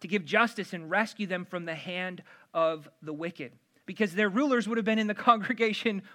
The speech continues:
with them. So that's what this is. That's what this is, is happening here. And we're gonna apply it this morning to abortion because the unborn child is the most vulnerable of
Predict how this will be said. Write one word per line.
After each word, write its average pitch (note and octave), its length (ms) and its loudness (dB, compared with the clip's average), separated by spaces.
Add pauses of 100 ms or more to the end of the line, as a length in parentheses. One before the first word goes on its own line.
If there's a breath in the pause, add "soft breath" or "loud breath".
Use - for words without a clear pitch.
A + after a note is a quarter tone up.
with C4 300 4
them. C3 200 -2
So G3 100 -10
that's A#3 260 2
what B3 120 -6
this A3+ 180 -2
is. G#3+ 220 2
That's G3+ 220 0
what A3 120 -6
this A3 180 -6
is, G3 180 -8 (320 loud breath)
is F3+ 220 -8
happening G#3 500 -4
here. C3+ 300 -8 (1300 soft breath)
And F#3+ 120 0
we're B3+ 120 6
gonna D#4+ 160 4
apply B3 340 4
it G#3 120 -4
this G3+ 200 -6
morning G#3+ 420 0
to F#3+ 220 -6
abortion E3 560 -6
because D#3+ 460 -8
the E3 160 -8
unborn F#3 640 -6 (140)
child C#3 600 -4 (380)
is A3 240 -2
the G3 120 -4
most F#3+ 520 -2
vulnerable D#3+ 720 -2
of E3 200 -2